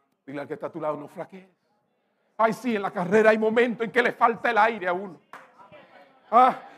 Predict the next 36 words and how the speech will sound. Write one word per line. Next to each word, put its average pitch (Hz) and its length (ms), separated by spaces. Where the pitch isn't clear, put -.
y 262 100
uno 277 300
sigue 220 400
corriendo, 226 460
corriendo. 240 500
Pero, 285 400
ah, 269 220
¿y 254 120
dónde? 262 500
No 208 100
sé, 247 160
hay 226 160
algo 220 200
como 214 180
que 214 60
se 220 120
llama 208 160
el 202 60
segundo 185 480
aire. 180 300
¿Eh? 233 260
Que 202 100
después 185 280
del 220 100
segundo, 202 800
¿es 156 100
verdad 233 220
o 135 80
no? 104 140
El 175 120
segundo 226 400
aire, 240 280
pues, 156 140
entonces 147 200
ahí 156 160
sí, - 420